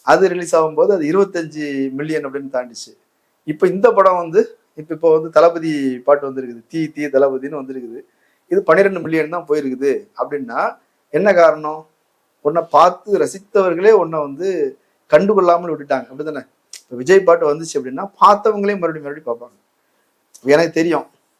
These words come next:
விஜய் ஃபேமிலி, விஜய் ரசிகர் ஃபேமிலியோடலாம் எனக்கு நல்ல நெருக்கம்.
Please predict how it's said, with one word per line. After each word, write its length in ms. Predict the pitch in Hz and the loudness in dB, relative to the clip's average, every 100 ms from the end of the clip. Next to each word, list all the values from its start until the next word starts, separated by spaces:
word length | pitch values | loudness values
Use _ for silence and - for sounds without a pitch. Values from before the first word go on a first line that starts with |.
| _ | _
விஜய் 480 | 139 165 175 151 131 | -2 2 4 2 2
ஃபேமிலி, 720 | 160 175 170 165 156 143 135 131 | 2 2 0 -2 -2 -2 -2 -2
விஜய் 200 | 135 165 | 0 0
ரசிகர் 440 | 143 135 185 165 | 0 0 -2 0
ஃபேமிலியோடலாம் 640 | 160 151 147 147 147 202 | -2 -2 2 2 2 -2
எனக்கு 220 | 185 156 131 | -6 -12 -12
நல்ல 380 | 135 156 156 135 | -8 2 2 2
நெருக்கம். 320 | 127 131 117 | -8 -14 -18